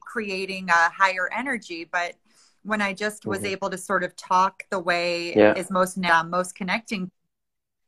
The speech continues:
Speaker 1: to me, I find that that made it a lot more fun and it made it really create a sense of community as a result of that.
Speaker 2: Mm-hmm. Yeah. I mean, you said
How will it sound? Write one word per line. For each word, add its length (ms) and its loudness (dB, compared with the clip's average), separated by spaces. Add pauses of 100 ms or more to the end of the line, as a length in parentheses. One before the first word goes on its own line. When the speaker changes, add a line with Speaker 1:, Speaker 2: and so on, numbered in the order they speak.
(160)
Speaker 1:
to 140 -8
me, 420 -8 (520)
I 140 8
find 420 6 (120)
that 320 0 (200)
that 280 2
made 200 -4
it 80 -4
a 80 -2
lot 240 2
more 220 -4
fun 440 -6 (120)
and 360 -8
it 300 -4
made 140 -8
it 100 -2
really 240 -4
create 540 -12 (640)
a 180 2
sense 280 -2
of 140 -8
community 560 -6
as 140 -6
a 60 -8
result 440 0
of 120 -8
that. 360 -4 (200)
Speaker 2:
Mm-hmm. 160 0 (580)
Yeah. 220 10 (180)
I 140 -14
mean, 100 12
you 140 12
said 420 10